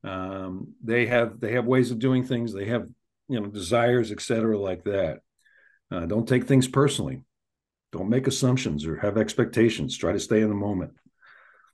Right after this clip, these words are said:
And then I spend a lot, a lot of time trying to be clear in my words. In other words, to try to really be clear about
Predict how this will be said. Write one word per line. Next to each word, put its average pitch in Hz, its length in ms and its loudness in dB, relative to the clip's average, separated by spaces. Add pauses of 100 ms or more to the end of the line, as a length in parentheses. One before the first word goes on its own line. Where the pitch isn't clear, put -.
(380)
And 107 140 4
then 110 300 6
I 127 140 4
spend 131 300 4
a 104 60 2
lot, 113 460 2
a 113 40 -2
lot 107 200 0
of 104 80 -4
time 104 260 -4
trying 107 200 -2
to 92 40 -8
be 92 100 -6
clear 110 320 2
in 98 80 -4
my 90 120 -4
words. 87 420 -4
In 90 100 -8
other 90 160 -6
words, 87 220 -8
to 80 60 -12
try 87 240 -4
to 80 140 -6 (420)
really 139 260 6
be 123 160 4
clear 101 580 2 (280)
about 90 500 -6